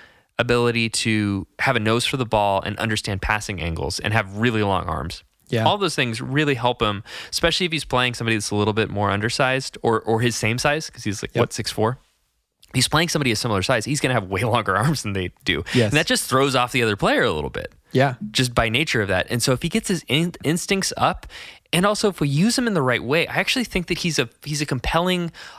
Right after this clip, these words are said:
Speaker 1: on-ball defender in the same way that he's a compelling on-ball offensive player, because his biggest weakness is help defense. He overhelps.
Speaker 2: Yes.
Speaker 1: And he,
Speaker 2: Yes.
Speaker 1: and he tries to get, like, steals, and then he throws
Speaker 2: Yes.
Speaker 1: the whole defense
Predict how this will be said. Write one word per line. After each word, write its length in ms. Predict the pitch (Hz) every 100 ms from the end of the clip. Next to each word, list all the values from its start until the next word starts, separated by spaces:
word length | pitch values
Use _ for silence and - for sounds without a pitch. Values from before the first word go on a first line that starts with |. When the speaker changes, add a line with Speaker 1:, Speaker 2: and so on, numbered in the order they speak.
| -
Speaker 1:
on-ball 600 | 135 151 160 151 143 139
defender 380 | 131 - 135 127
in 100 | 123
the 60 | 110
same 220 | - 127
way 140 | 123 117
that 80 |
he's 120 | 110 110
a 60 |
compelling 460 | 110 104 113 107 -
on-ball 800 | 104 107 104 104 101 98 98 -
offensive 480 | 127 156 139 110 73
player, 440 | - 82 87 117 - _ - - - - -
because 260 | - 131 -
his 280 | - 180 196
biggest 360 | - 196 165 -
weakness 380 | 123 123 117 -
is 300 | 107 98 -
help 280 | - 139
defense. 520 | 110 92 - - - -
He 160 | - -
overhelps. 640 | 131 143 120 120 170 - -
Speaker 2:
Yes. 320 | 127 110 - _ -
Speaker 1:
And 80 | 123
he, 60 |
Speaker 2:
Yes. 120 | 107 135
Speaker 1:
and 100 | 131
he 100 | 120
tries 500 | - 143 135 135 -
to 100 | 135
get, 220 | 117 127
like, 140 | 107 101
steals, 420 | - 170 160 151
and 140 | 139 117
then 120 | 117
he 100 | 110
throws 360 | 110 123 117 104
Speaker 2:
Yes. 40 |
Speaker 1:
the 80 | 107
whole 300 | 104 101 92
defense 520 | - 104 98 95 92